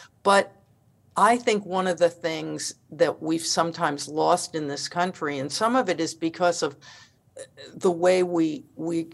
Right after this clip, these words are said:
see positions described in the media and how people engage with them, is you have to listen. You have to listen to what people are really saying about how they feel and where they're coming from.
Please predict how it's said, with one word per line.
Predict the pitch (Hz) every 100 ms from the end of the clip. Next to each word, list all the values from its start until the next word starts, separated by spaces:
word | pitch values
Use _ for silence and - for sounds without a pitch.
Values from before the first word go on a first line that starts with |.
| -
see | - - 202 190 185 - _ _ _ -
positions | 180 165 180 - 180 165 151 - - -
described | 160 - - 170 165 156
in | 156 139
the |
media | 143 170 202 202 190 175 170
and | 156 143
how | 135 165
people | 147 - 165 - 139
engage | 143 139 165 175 190
with | 190 185
them, | 180 170
is | 165 156 - _ _ _ _ _ _ _ _ _ _
you |
have | 214 226
to | 277
listen. | 196 151 262 311 - 156 120 131 - _ _ _ _ -
You | 220
have | -
to | 233
listen | 185 185 277 320 - 208
to | 196
what | 190 196 -
people | - 214 208 190 -
are | 170
really | 160 160 196 214 196 202
saying | 185 - 180 185 185 165 151 127 -
about | 135 139 139 131
how | 131 143 131
they | 131 104
feel | - - 107 90 64 _ _ - _ -
and | 165 160
where | 160 151 147
they're | 135 135
coming | 139 151 139 117
from. | 127 113 110 -